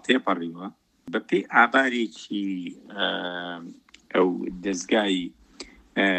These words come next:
ئەمریکا، ئەمریکا زۆر پشتی پێ ئەبەستێ لە ناو ئەمریکایە، پیو، ئە، بە پێی ئەو سەرنجامانەیە خود، بە پێی ئەو ڕاپرسەی کە لە چەند ڕۆژی ڕابردووە کردوویەتی و ئەنجامەکەی بڵاو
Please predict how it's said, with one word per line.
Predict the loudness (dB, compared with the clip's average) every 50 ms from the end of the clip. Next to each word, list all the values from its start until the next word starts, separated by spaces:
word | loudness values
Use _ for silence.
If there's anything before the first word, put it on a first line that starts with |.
| -2 -4 -6 -8 -10 -10 -6 -6 -4 -4 -4 -4 -6 -8 -8 -6 -2
ئەمریکا، | 0 0 2 2 0 -2 -4 -4 -2 0 2 2 2 2 0 0 -2 -4 -6 -4 0
ئەمریکا | 2 4 4 4 4 2 2 2 4 4 4 4
زۆر | 4 2 2 2 0
پشتی | -2 0 4 6 4 6 8
پێ | 8 8 8
ئەبەستێ | 6 4 0 -4 -4 -4 -2 0 0 0 0 -2 -4 _ _ -18 -14 -12 -12 -10 -6 -2 0 2
لە | 4 4 6 8
ناو | 8 8 6 4 2 0 -2 0
ئەمریکایە، | 0 2 4 4 4 2 4 4 6 6 6 6 4 2 -2 -4 -10 _ -18 -18 -18 -18 _ _ 0
پیو، | 4 6 8 8 8 6 2 -2 -8 -16 _ _ _ _ _ _ _ _ _ -8
ئە، | -6 -4 -4 -4 -4
بە | -4 -4 -6 -2 2
پێی | 4 4 4 4 2 0
ئەو | -2 0 0 0 0 0 -2 -2 -4 -6 -6 -4 0
سەرنجامانەیە | 0 2 2 2 0 0 0 2 2 2 2 2 0 2 2 2 0 0
خود، | -2 -2 -2 -2
بە | -2 0
پێی | 2 4 4 6
ئەو | 6 6
ڕاپرسەی | 4 4 2 -2 -10 -14 -6 -2 -2 -2 0 -2
کە | -2 -4 -2 -2
لە | -4 -4 -6
چەند | -6 -6 -6 -2 0
ڕۆژی | 0 0 0 -2 -2 -2
ڕابردووە | -2 -2 -2 -4 -6 -2 0 0 0 -2 -4
کردوویەتی | -10 -10 -6 -2 2 2 2 2 2 -2 -4
و | -4 -4
ئەنجامەکەی | -4 -6 -4 -4 -2 -4 -4 -4 -4 -2 -2 -2
بڵاو | 0 0 0 0